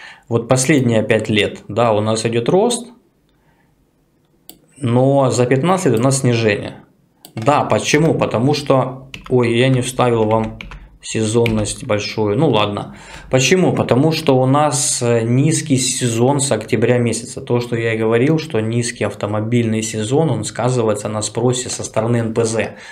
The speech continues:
То есть Н П З входят в сезон техосмотров, э, после ураганов и, и, и так далее, и снижается спрос на бензин.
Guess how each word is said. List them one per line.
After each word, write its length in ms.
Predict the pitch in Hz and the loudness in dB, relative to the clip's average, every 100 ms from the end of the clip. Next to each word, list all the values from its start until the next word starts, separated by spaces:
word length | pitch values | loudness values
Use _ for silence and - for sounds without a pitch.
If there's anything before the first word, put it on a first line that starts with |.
| - | -6
То 80 | - | -2
есть 180 | 110 - | 0 0
Н 200 | 127 117 | 0 2
П 100 | 127 | 2
З 220 | 123 123 | 2 2
входят 580 | - - 120 113 101 - | 0 0 0 2 -2 -6
в 240 | 104 98 | -10 -8
сезон 680 | - - - - 120 113 110 | -6 -4 -4 -2 -2 0 -2
техосмотров, 840 | 101 113 127 - 202 220 190 165 - - - - - - - | -2 -4 -4 -2 0 0 0 -2 -6 -18 -20 -20 -20 -20 -8
э, 340 | 120 117 113 110 - - | -4 0 0 -2 -6 -2
после 280 | 135 - | 0 2
ураганов 600 | 123 123 123 123 113 110 - | 2 2 2 0 0 -4 -6
и, 40 | |
и, 560 | - 113 113 123 131 131 | -6 -6 -2 -2 0 -2
и 20 | |
так 240 | 127 117 | -2 -2
далее, 420 | 120 113 107 104 - | 0 2 2 0 0
и 880 | 156 165 165 156 139 127 117 120 | 2 2 4 4 4 2 2 -2
снижается 600 | 110 - 120 123 143 135 | -4 0 0 2 2 0
спрос 400 | 117 - 123 123 | -4 -2 0 0
на 160 | 110 113 | -2 -4
бензин. 480 | 110 107 104 95 | -4 -6 -6 -10